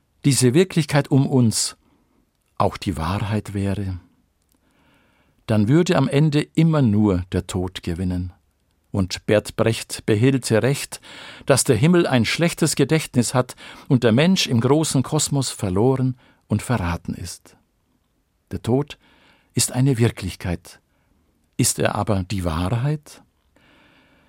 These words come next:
Die Wahrheit sieht tiefer, sie sieht weiter. Sie sieht die Wirklichkeit in einem neuen Licht. Die Wahrheit sieht mit den Augen der Liebenden.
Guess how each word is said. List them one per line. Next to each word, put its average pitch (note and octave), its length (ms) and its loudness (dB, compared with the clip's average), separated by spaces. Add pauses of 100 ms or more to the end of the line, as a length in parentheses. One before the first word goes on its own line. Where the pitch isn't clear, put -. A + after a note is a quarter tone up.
(260)
Die F2+ 160 -4
Wahrheit C#3+ 580 0
sieht - 460 -2
tiefer, G2 540 -4 (500)
sie A#2+ 220 0
sieht C#3 400 -4
weiter. F#2+ 500 -2 (960)
Sie A#2+ 200 2
sieht C#3 380 -2
die A2+ 140 2
Wirklichkeit C#3+ 800 0
in D3+ 160 0
einem D3 340 2
neuen A#2+ 400 4
Licht. - 560 -8 (1120)
Die G2 160 -4
Wahrheit C#3 600 0
sieht B2+ 600 -2
mit C3 160 -2
den G2+ 140 0
Augen B2 520 0
der C3 100 -2
Liebenden. F#2 800 -4